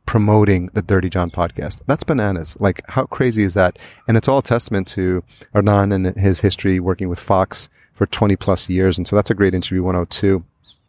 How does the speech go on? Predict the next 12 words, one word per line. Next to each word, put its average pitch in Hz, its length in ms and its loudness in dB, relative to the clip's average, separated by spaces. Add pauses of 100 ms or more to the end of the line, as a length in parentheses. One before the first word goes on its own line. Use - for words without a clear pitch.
(280)
And 107 140 2
then 110 140 4
just 107 180 0
more 107 260 6
podcasting 101 600 -2
peeps, 107 300 0 (260)
Desmond 101 300 0
Adams, 101 340 0
Stefan 95 320 -2
Sensor, 101 380 -4
Ellery 98 280 0
Wells, 98 540 0